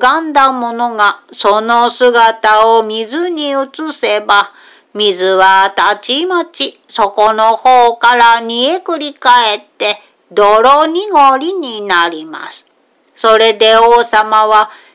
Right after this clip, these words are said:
自分の家来たちの目に見えない心をすぐに見分けることができます。とな。いいかい？わかったね。それではおやすみ。」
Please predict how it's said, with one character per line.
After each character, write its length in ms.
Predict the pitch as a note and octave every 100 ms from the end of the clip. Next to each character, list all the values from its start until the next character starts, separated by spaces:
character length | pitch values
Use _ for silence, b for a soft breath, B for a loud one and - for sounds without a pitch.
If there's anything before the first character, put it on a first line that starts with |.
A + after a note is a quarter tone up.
| B
自 200 | G#3 G3+ G3
分 300 | G#3 G#3 G#3+
の 220 | A3 A3+
家 240 | C4+ C4
来 460 | B3 G#3 G3+ G#3 A3
た 260 | G#3+ G#3+
ち 240 | A3 G#3 G3+
の 280 | A3 A3 - C#4
目 300 | B3 A#3 A3+
に 240 | G#3 G#3+
見 220 | B3 E4
え 200 | G4+ A4
な 240 | E4+ G3+ G3+
い 80 |
心 580 | F#3+ A3 A3 A#3 A#3 A#3
を 300 | A#3 G3+ - -
す 160 | - A4 A#4+ A4
ぐ 120 | G#3+
に 240 | F3+ G3+
見 260 | A3+ B3 C#4+
分 120 | F#4 A#4 A4
け 180 | G#4 F#4
る 180 | G#3+ F3+
こ 200 | G3 G3
と 260 | - G3
が 260 | G3 F3+ F3+
で 260 | F3+ E3+
き 240 | E3+ G#3 A3
ま 300 | G3 E3+ E3
す。 220 | - - _ _ _ -
と 220 | E3+ D#3+
な。 420 | G#3 D4 D#4 - _ _ _ _ _ _
い 140 | B3 B3
い 40 |
か 420 | A#3+ A3+ G#3 G#3
い？ 120 | B3 - _ _ _
わ 160 | - C4 -
か 180 | D4
っ 80 | C#4+ -
た 240 | - A3 A3
ね。 440 | A3 A#3 C4 C4+ _ _ _ _ _ _
そ 260 | _ B3 B3
れ 180 | B3+ B3+
で 280 | B3 C4 D4
は 380 | A3+ A3+ A3+ -
お 160 | A3
や 320 | A3 G3+ G3 A3
す 280 | - A3
み。」 380 | G#3+ A3 A3 A3+